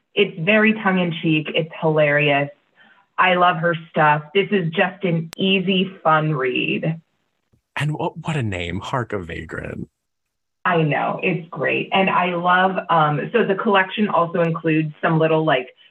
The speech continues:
Speaker 1: quips from her saying, like, why she wrote this comic. 'Cause some of them you're like, "This is really weird. Why would you do that?" And so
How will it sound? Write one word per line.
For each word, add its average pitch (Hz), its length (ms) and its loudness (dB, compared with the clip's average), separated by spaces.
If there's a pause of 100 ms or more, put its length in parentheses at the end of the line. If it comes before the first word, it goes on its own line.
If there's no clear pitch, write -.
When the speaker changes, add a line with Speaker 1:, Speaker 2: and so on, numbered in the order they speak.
(160)
Speaker 1:
quips - 420 -2
from 170 200 0
her 156 420 2
saying, 160 180 2
like, 151 220 0
why 143 580 2
she 180 140 -2
wrote 147 300 0
this 151 200 0
comic. 165 420 0
'Cause 170 160 -4
some 180 140 0
of 202 100 2
them 202 180 2
you're 180 100 -2
like, 156 280 0 (360)
"This 254 240 0
is 381 320 0
really 302 360 4
weird. 214 540 0
Why 156 220 2
would 220 200 0
you 247 160 -2
do 320 280 0
that?" - 380 2
And 170 240 -2
so 170 160 0